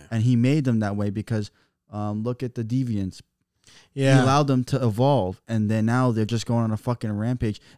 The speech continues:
Speaker 1: And you saw the Deviants for, uh, uh, I, I should have said spoiler alert. Um, the Deviants are able to take the Eternals' powers.
Speaker 2: Yeah.
Speaker 1: And they can, they don't, they cannot stop there.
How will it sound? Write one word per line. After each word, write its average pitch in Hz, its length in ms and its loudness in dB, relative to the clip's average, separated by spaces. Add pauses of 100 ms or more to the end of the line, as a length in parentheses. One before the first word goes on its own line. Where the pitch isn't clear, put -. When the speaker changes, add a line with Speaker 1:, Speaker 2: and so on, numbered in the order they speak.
Speaker 1:
And 123 140 6
you 143 100 8
saw 151 380 4
the 131 100 4
Deviants 120 640 0 (380)
for, 107 200 -8
uh, 101 180 -2 (760)
uh, 92 180 -2 (240)
I, - 60 -10
I 101 40 -4
should 104 140 -4
have 95 80 -4
said 95 140 -4
spoiler 98 240 -2
alert. 95 260 -2 (280)
Um, 98 260 -2
the 101 80 -8
Deviants 120 420 0
are 104 100 -6
able 101 280 -4
to 95 220 -6 (440)
take 92 360 -6 (200)
the 98 380 -4 (140)
Eternals' 92 380 -6
powers. 185 580 -6 (640)
Speaker 2:
Yeah. 127 240 -10 (280)
Speaker 1:
And 110 220 0
they 127 140 2
can, 151 280 -2
they 120 120 0
don't, 160 220 -2
they 135 120 -2
cannot 165 260 -4
stop 143 180 -6
there. 139 160 -2